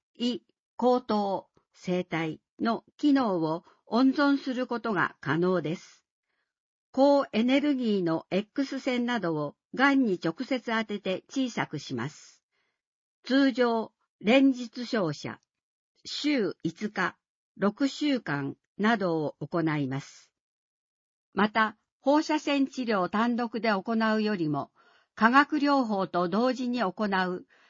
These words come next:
化学放射線療法の方がより効果的で、内視鏡的切除が難しいゼロ期から四栄期のがんに対し、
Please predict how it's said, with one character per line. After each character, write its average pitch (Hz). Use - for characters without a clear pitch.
化 220
学 285
放 262
射 269
線 269
療 240
法 190
の 165
方 180
が 143
よ 202
り 277
効 226
果 220
的 190
で、 170
内 240
視 -
鏡 262
的 254
切 220
除 185
が 170
難 175
し 190
い -
ゼ 202
ロ 277
期 -
か 175
ら 156
四 262
栄 247
期 165
の 160
が 240
ん 226
に 165
対 170
し、 -